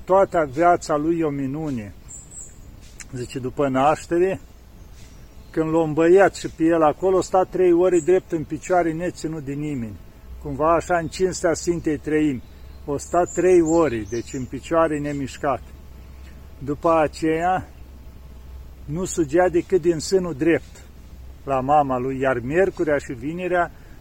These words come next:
nu sugea decât seara, după apusul soarelui. Prin asta arăta cât de postitor o să fie în continuare în viața lui.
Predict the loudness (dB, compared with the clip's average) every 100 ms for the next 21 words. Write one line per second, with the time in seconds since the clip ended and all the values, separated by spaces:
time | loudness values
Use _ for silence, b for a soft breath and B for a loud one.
0 | -10 -6 -6 -4 -4 2 2 2 -2 -2
1 | -4 -4 2 4 6 2 -2 2 2 4
2 | -2 -6 -8 0 0 0 -6 -10 -16 -20
3 | -20 -20 -20 -20 -20 -20 -20 -20 -20 -20
4 | -20 -20 -20 -20 -20 -20 -20 -18 -20 -20
5 | -20 -20 -18 -20 -20 -10 -8 0 2 2
6 | 0 0 2 0 2 2 2 0 0 0
7 | -2 -2 -2 -10 -6 0 0 0 -10 -20
8 | -20 -6 -6 -6 -8 -4 -4 -4 -4 -4
9 | -4 -6 -2 0 0 0 -2 0 0 -2
10 | -6 -4 -6